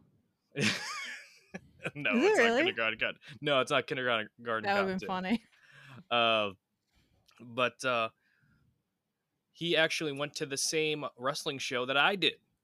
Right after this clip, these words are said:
Speaker 1: He went to the Royal Rumble two thousand eight, where Edge faced off against Rey Mysterio, and he said, "That's when I knew." I, no, he didn't say this, but I'm just assuming. And then
Speaker 2: <laughs>
Speaker 1: that's when he said, said, "That's when the idea of Money Plane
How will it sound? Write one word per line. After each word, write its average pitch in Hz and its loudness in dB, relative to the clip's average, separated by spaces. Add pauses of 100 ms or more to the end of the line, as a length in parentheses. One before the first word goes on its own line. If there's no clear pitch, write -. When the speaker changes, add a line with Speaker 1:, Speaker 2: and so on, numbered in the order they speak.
Speaker 1:
He 123 -12
went 139 -8
to 160 -8
the 135 -4
Royal 135 2
Rumble 139 -2
two 143 -6
thousand 135 2
eight, 113 0
where 120 -4
Edge 123 -4
faced 120 -6
off 123 0
against 123 -8
Rey 127 -6
Mysterio, 131 0 (180)
and 107 -4
he 117 -10
said, 113 -6 (180)
"That's 107 -4
when 117 -10
I 120 -4
knew." 151 -4
I, 135 -8
no, 120 -6
he 113 -2
didn't 98 -8
say 90 -10
this, 65 -16
but - -16
I'm 85 -16
just 78 -14
assuming. 113 -6
And 113 -6
then 113 -8 (140)
Speaker 2:
<laughs> - 0
Speaker 1:
that's 110 -10
when 131 -2
he 127 -4
said, 151 0 (1300)
said, 160 2 (160)
"That's 127 -2
when 143 -4
the 135 -2
idea 135 0
of 127 -6
Money 139 -4
Plane 135 -6